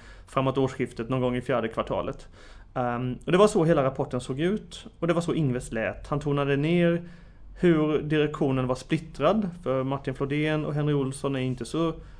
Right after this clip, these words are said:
så sugna på den här lågräntepolitiken. De vill kanske höja eller höja tidigare än vad man lovar, speciellt Henry. Ehm, så då fick man lite förhoppningar, men Riksbanken kanske ändå kan lyfta räntan. Sen läste man det här protokollet från mötet.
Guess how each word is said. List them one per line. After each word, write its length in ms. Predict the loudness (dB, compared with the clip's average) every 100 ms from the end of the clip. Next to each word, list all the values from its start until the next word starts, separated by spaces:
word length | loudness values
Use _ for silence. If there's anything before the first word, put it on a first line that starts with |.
| -14
så 140 | -8
sugna 380 | 0 2 2 0
på 100 | 2
den 100 | 2
här 80 | 2
lågräntepolitiken. 1000 | 2 2 2 -2 -2 -4 -2 -4 -2 -2
De 140 | -2
vill 100 | -2
kanske 240 | -6 -8 -6
höja 420 | -2 -2 0 0
eller 120 | 0
höja 200 | 0 -2
tidigare 420 | -2 -4 -2 -4
än 60 | -2
vad 100 | -2
man 120 | 0
lovar, 360 | -2 -2 -2 -6 -8 -12 -14 -14
speciellt 360 | -10 -6 -4 -2
Henry. 320 | -2 -2 -4 -6 -12 -18 -18 -6
Ehm, 320 | -2 0 -2 -6 -16 -18 -18 -18 -16 -14
så 140 | 0 4
då 60 |
fick 180 | 6 6
man 120 | 4
lite 460 | 4 4 4 4 2
förhoppningar, 540 | 4 4 4 2 -2 0
men 140 | 0
Riksbanken 440 | 0 -2 -6 -4
kanske 240 | -2 -2 -2
ändå 140 | -4
kan 160 | -4 -6
lyfta 240 | -6 -4
räntan. 280 | -4 -4 -6 -8 -16 -20 -2
Sen 160 | 2
läste 280 | 4 4 2
man 80 | 0
det 60 |
här 100 | 0
protokollet 720 | 0 -2 -2 0 2 2 0
från 160 | 0 2
mötet. 500 | 2 0 -4 -10 -14